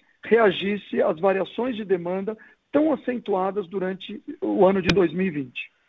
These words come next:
E, inclusive, permitiu que atingíssemos recordes de produção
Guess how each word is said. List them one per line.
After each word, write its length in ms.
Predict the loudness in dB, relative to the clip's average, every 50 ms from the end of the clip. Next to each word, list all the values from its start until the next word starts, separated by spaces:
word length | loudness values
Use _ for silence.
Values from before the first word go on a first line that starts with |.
| _ _ _ _ _ _ _ 0
E, 100 | 4 6
inclusive, 880 | 6 6 6 4 4 4 4 4 2 0 2 2 2 2 0 -2 -2 -4 -6 _ _ _ _ 2
permitiu 480 | 2 4 4 0 -2 -2 -2 -2 -2
que 80 | 0 0
atingíssemos 720 | -2 -2 0 -6 -4 -4 -4 -6 -6 -6 -8 -8 -8 -8
recordes 580 | -4 0 2 2 2 2 0 -2 0 -2 -4 -4
de 80 | -4
produção 580 | -4 -2 -2 -4 -4 -2 0 0 2 2 0